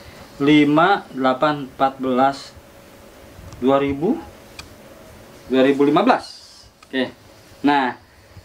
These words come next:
jadi ini lihat ada, eh, C D-nya ya.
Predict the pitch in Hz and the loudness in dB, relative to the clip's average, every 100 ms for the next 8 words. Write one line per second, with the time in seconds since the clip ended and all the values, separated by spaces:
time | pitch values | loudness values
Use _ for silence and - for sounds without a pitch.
0 | - - 165 226 220 240 226 - 165 175 | -14 -2 0 0 2 2 0 -4 2 2
1 | 156 - _ _ _ - - - - - | 2 -4 _ _ _ -20 -20 -20 -14 -2
2 | 151 151 147 143 135 - - - - - | 0 2 2 0 -2 -8 -20 -20 -20 -20
3 | - - - - - - - - - - | -20 -20 -20 -20 -16 -16 -16 -20 -20 -20
4 | - - - - - - - - - - | -20 -20 -20 -20 -20 -20 -20 -20 -20 -20
5 | - - - - - 127 131 135 - 247 | -20 -20 -20 -16 0 2 2 0 2 2
6 | 233 165 120 123 | 4 2 0 -4